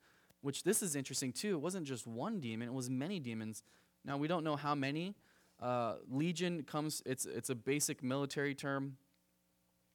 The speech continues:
within the Roman army, and it usually consisted of six thousand or so men. Um, but this doesn't mean that he had six thousand demons. It just means that he had a lot.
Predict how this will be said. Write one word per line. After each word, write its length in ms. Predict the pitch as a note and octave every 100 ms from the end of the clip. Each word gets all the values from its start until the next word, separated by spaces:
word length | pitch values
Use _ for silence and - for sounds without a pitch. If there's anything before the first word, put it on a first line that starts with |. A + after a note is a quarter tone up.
| - -
within 260 | A#2 B2
the 80 | A#2
Roman 260 | A#2+ A#2+ A#2
army, 440 | A2+ B2 B2+ B2+ - - - _ -
and 120 | B2
it 40 |
usually 320 | A#2+ C3 C3+ B2+
consisted 440 | B2+ - B2+ A#2
of 120 | G#2+
six 280 | - C3+ C3
thousand 600 | A#2 A2+ A#2 A2+ A2+ A2+
or 200 | - A2
so 320 | G#2+ - A2+ G#2+
men. 380 | G#2+ A2 G#2+ G#2+ _ _ _ _ -
Um, 400 | A2+ A2+ A2 A2 A2
but 180 | - A#2
this 120 | A#2+
doesn't 260 | - C3+ C3
mean 200 | B2 A#2
that 100 | A2
he 140 | A2+
had 100 | A2
six 240 | - A#2 -
thousand 320 | G#2+ G2+ G2+
demons. 480 | G#2+ G#2+ G#2+ G2 -
It 80 | A#2
just 240 | A#2 A#2 A#2
means 180 | G#2+
that 160 | G#2 A2 _ _ _ _ _ _ -
he 120 | A#2+
had 80 | A2
a 40 | G2+
lot. 280 | G#2 A#2+